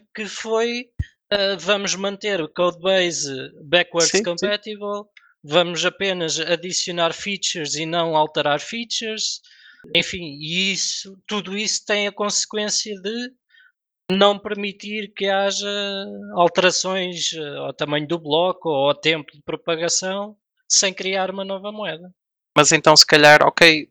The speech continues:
Speaker 2: podemos encerrar os, o, o, o debate da escalabilidade no Bitcoin, já sabemos que ele nunca vai esca-, escalar e, e, e, e temos que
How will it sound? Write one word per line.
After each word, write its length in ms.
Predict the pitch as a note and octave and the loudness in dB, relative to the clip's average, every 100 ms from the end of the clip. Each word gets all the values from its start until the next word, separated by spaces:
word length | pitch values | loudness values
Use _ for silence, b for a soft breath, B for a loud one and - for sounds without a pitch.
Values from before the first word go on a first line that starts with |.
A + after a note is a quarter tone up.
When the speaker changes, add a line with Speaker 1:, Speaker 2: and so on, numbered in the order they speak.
| - | 0
Speaker 2:
podemos 300 | C#3 C#3 C3+ | 4 4 6
encerrar 480 | C#3 - B2 A#2+ A#2 | 6 8 10 10 10
os, 200 | - - | 4 4
o, 60 | A#2 | 0
o, 600 | A2+ A2+ G2 C#2 A2+ G#2 | -4 -4 -4 -6 -6 -8
o 100 | A#2+ | -2
debate 460 | A2+ A2 G#2+ - G#2+ | 6 8 8 2 0
da 80 | |
escalabilidade 720 | G#2+ - A2 A2 A#2 A2 G#2 G#2+ | 2 4 4 4 4 4 4 2
no 80 | G#2 | -2
Bitcoin, 440 | G#2+ - C#3+ E3 | -2 4 6 6
já 120 | D3 | 4
sabemos 360 | C3 B2+ A#2+ A2+ | 6 6 4 4
que 100 | - | 0
ele 160 | A2 A#2+ | 0 2
nunca 320 | D#3 D#3 C3 | 0 4 6
vai 140 | A#2+ | 8
esca-, 380 | A2+ - A2+ A#2 | 6 0 0 2
escalar 580 | - - A#2+ B2+ C#3 - - b b _ F3 | 2 4 8 8 8 4 -4 b b _ 2
e, 40 | |
e, 800 | F3 F3 F3+ D#3 D3+ D3 D3+ D3 | 2 0 -6 -6 -4 -4 -4 -4
e, 20 | |
e 40 | - | 2
temos 340 | - D#3 - | 4 6 4
que 160 | - | 4